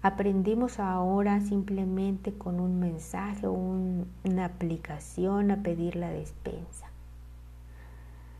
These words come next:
¿Y quién está detrás de todo eso? Hay muchas personas trabajando, desde el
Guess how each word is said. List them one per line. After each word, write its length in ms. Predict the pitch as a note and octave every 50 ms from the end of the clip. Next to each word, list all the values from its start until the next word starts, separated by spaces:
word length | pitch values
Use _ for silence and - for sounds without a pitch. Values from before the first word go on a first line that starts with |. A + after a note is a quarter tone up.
| - - - - - - - - - - - - - - - - - - - - - - - - - - - - - - - - - - - - - - - - - - - - - - - - - - - - - - - -
¿Y 120 | G3 F3+
quién 260 | F#3 - A#3 A#3+ B3
está 360 | B3 A#3 A#3+ - - G#3+ G#3
detrás 520 | G#3 G3+ G3+ G3+ G3+ G3+ G3 F#3+ F#3+ F#3+ F#3+
de 100 | F#3+ F#3
todo 420 | F3+ - F3+ E3+ E3+ E3+ E3 E3
eso? 400 | E3 E3+ E3+ E3+ - - - - -
Hay 200 | - F#3 F#3 F#3+
muchas 460 | F#3+ G3 G3+ A3+ A3 G#3 - A#3 - -
personas 1000 | - - F3 E3 D#3+ E3 - - - - F#3 F#3 F#3+ G3 G3 G3 F#3+ F#3 F3+ F3+ F3+ -
trabajando, 1160 | E3+ E3 D#3+ D#3+ D#3+ D3+ D#3 - - E3+ F3+ F#3 F#3+ F#3+ G3 G3 G3 G3 F#3+ G3 G3 G3 F#3+
desde 380 | F#3+ F#3 F3 F3 E3 - -
el 140 | E3+ E3+ E3